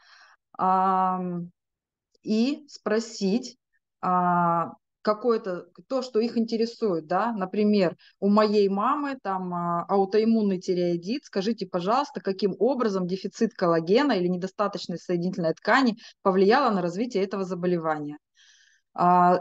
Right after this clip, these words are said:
мы сейчас, я прошу только вас, а, задавать мне вопросы именно по недостаточности соединительной ткани и по коллагену.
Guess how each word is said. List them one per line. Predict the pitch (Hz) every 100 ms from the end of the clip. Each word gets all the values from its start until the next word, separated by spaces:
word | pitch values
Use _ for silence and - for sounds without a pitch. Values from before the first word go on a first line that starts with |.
| - -
мы | 214 240 294 -
сейчас, | - 202 - 226 226
я | 196
прошу | 196 196 262
только | 240 208 208
вас, | 190 202 226 -
а, | - 180 180 180 180 175 - 143
задавать | 170 190 208 220 214
мне | 202 196
вопросы | 175 175 196 262 - 190
именно | - 233 269 226 180 -
по | 226
недостаточности | 240 185 185 - 214 196 - 185 -
соединительной | - 190 185 - 175
ткани | 165 - 220 247 185
и | -
по | 214
коллагену. | 233 202 190 180 190 180 151